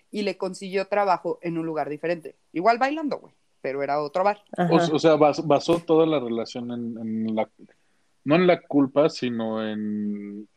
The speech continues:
Speaker 3: pues, engañándola, pues, o sea, diciendo, "Sí, no te preocupes, yo te cuido, la chingada".
Speaker 1: Pues en grooming.
Speaker 3: Sí, o sea,
Speaker 2: Exacto.
Speaker 3: se mamó.
Speaker 1: Sí, y además la ayudó a pagar abogados para tratar de recuperar la custodia de su hija que le habían quitado, porque, pues,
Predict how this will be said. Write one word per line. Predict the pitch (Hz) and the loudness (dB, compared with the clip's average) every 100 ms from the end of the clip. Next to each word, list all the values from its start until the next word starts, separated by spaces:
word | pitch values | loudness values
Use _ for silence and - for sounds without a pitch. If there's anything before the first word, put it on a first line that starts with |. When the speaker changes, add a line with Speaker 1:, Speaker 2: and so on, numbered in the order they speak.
| _ | _
Speaker 3:
pues, | - - | -16 -2
engañándola, | 220 240 262 302 311 208 139 - | 0 2 4 4 6 6 4 2
pues, | 147 131 | -2 -2
o | 123 | -2
sea, | 131 | -4
diciendo, | 123 131 | -4 -6
"Sí, | 117 151 156 | -6 -6 -6
no | 147 | -6
te | 139 | -6
preocupes, | 127 - 127 117 | -8 -6 -8 -8
yo | 120 | -10
te | - | -12
cuido, | - 120 117 | -6 -4 -4
la | 107 | -6
chingada". | - 120 117 113 110 | -6 -2 0 2 0
Speaker 1:
Pues | 247 | -4
en | 254 | -4
grooming. | 254 294 277 247 240 - _ _ _ _ - | 0 0 0 0 -6 -12 _ _ _ _ 0
Speaker 3:
Sí, | 165 175 170 - | 4 4 2 -4
o | - | 2
sea, | 190 | 6
Speaker 2:
Exacto. | 127 120 120 156 156 | 8 6 6 2 0
Speaker 3:
se | - - 131 | -2 -2 0
mamó. | 127 131 151 165 165 _ _ _ - - - | 2 4 4 4 0 _ _ _ -20 -20 2
Speaker 1:
Sí, | 330 311 | 4 6
y | 208 | 8
además | 233 233 254 294 208 330 392 - - _ | 6 6 6 8 6 4 -4 -14 -18 _
la | - 208 196 | 6 8 8
ayudó | 196 214 208 202 208 - | 6 2 4 2 0 -2
a | 185 | 0
pagar | 180 180 185 | 2 2 2
abogados | 185 180 190 202 175 226 | 0 -2 -4 -4 -6 -8
para | _ 165 160 | _ -6 -6
tratar | 165 175 175 | -6 -6 -6
de | |
recuperar | 170 160 156 156 160 | -8 -14 -8 -4 -4
la | |
custodia | 156 147 - 156 151 | -8 -14 -6 -6 -6
de | |
su | 151 196 | -10 -8
hija | 214 156 | -6 -8
que | - | -8
le | 135 | -8
habían | 127 139 | -6 -8
quitado, | - - 190 147 151 | -14 -2 0 0 -8
porque, | 127 123 | -12 -20
pues, | _ | _